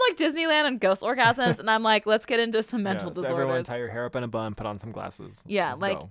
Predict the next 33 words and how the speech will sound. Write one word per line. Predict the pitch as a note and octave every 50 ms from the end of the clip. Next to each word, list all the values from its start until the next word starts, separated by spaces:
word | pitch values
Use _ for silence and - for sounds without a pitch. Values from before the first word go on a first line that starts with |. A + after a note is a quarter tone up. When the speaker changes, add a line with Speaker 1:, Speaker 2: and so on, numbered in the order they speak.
| - - G3+ -
Speaker 1:
become | A#3+ A#3 - C4+ A#3+ A#3+ B3+
a | B3+
sexy | - - A#3 A3 - - A3 G#3 G3+
porno | - - G#3 G3 F#3+ F#3+ F#3+ F#3 F#3
librarian. | F3+ F3+ F#3 F3+ - E3+ D#3+ D#3+ E3 D#3+ D#3+ D#3+ D#3+ D#3+ D#3
We're | E3+ F3
about | F3 E3+ E3 D#3
Speaker 2:
Mm-hmm. | D#3+
Speaker 1:
to | D#3 C#3+
do | G#2
this. | F#2 F2+ F3+ - - -
Speaker 2:
Yeah. | - -
Speaker 1:
So | - B3+ A3+ G3
what | F#3+ F#3+ A3 B3 C#4 C#4+ - -
is | B3 A#3+ A#3 A3+
a | - - F#3+ G3+
fictitious | F#3+ - - G3+ - - - G#3 G3 - - F#3+ F#3 F3+ -
disorder? | - F3 E3+ - D3 C3 A#2+ E2+ D2 - - _ _ _ _ _ _ -
Speaker 2:
No | B2+ C3 C3+ A#2+ A2
idea. | A2 G#2+ G2 F#2 E2 D#2+ D#2+ E2 - -
Speaker 1:
Yeah. | - C#3
Speaker 2:
Let's | - - -
go. | - F#2+ E2+ D#2+ E2 F#2 - _ _ _ _ _ _ - A#3
Speaker 1:
Okay, | C4 - A#3 - -
so | A#3 - A3+ A#3+
fictitious | - C4+ B3 - F#4 F#4+ F#4+ - F#4 C#4 C4+ C4 - - - - - - _ _ -
comes | - A#3 A3+ A3+ A3+
from | B3 A3
the | A3 G#3+
Latin | G#3+ G#3 G3 G3 F3 C#3 A3 G#3+
word | G3+ F#3+ F3+ F3+ F#3 F3+ -
meaning | F#3 F3+ F3+ F3+ F#3 F3+ -
artificial, | - F3 F3 G3 - - F3+ F3 - F3+ F3 F3 F3+ G3